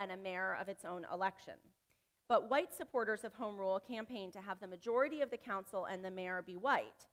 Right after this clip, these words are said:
so as not to too much disturb Congress. D C said no. The district has never been served by a white mayor. In nineteen seventy-four, D C received the limited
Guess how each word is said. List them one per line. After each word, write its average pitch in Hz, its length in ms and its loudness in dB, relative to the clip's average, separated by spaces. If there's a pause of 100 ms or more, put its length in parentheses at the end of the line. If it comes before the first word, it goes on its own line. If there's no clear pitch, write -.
(400)
so 240 160 6
as 254 180 4
not 254 300 2
to 262 80 -6
too - 240 -4
much 240 280 4
disturb 208 480 -4
Congress. 143 520 -10 (960)
D 277 160 -2
C 247 260 -6
said 202 300 0
no. 170 520 0 (1000)
The 208 120 -2
district 233 480 -4
has 196 280 0
never 202 600 -2
been 190 180 -6
served 160 420 -4
by 160 120 0
a 156 100 -2
white 151 240 -6
mayor. - 220 -14 (1400)
In 220 140 -4
nineteen 240 400 -2
seventy-four, 214 960 2
D 240 120 -10
C 240 240 -8
received 208 500 -6
the 196 100 2
limited 226 400 0